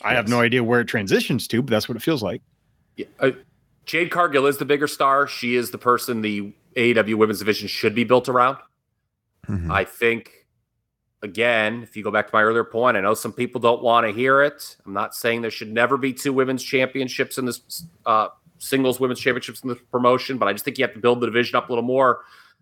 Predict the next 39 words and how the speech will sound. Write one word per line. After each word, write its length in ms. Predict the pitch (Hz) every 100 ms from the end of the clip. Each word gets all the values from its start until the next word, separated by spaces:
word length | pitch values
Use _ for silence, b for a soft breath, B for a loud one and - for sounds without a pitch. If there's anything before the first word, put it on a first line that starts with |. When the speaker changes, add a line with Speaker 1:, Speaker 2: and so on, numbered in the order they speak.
| _
Speaker 3:
There's 180 | - 127
an 60 | 123
alternate 320 | 143 147 147
timeline 500 | - 123 147 143 147
where 100 | 120
I 100 | 107
just 220 | 156 143 -
think, 280 | 113 107 -
honestly, 720 | 98 117 139 - 143 165 170 _ _ _ _ _ _ _ _ _ _ _ _
they 100 | 120
should 220 | 127 - 214
have 120 | 151
gone 300 | 131 143 139
to 60 |
Britt 420 | 101 90 120 131 -
and 140 | 117 107
Thunder 640 | - 117 120 113 104 104 - -
way 260 | 113 123
quicker 400 | - 131 123 123
than 180 | 107 104
they 140 | 95
did, 520 | 87 107 110 95 104 123 _ - _ _ _ _ -
and 320 | 101 101 95 - _ _
maybe 340 | 110 110 110
Britt 400 | 98 98 104 110 - _ _ _ _
just 320 | 101 95 - _ _
retained 580 | 104 - 107 117 104 98 _
against 280 | 92 95 -
Thunder, 240 | 95 92
and 120 | 98 -
Thunder 200 | 101 98
didn't 240 | 104 98
beat 100 | 104
her 60 | 95
for 100 | 92
the 80 |
title, 300 | 92 98 101 110
and 80 |
then 220 | 110 110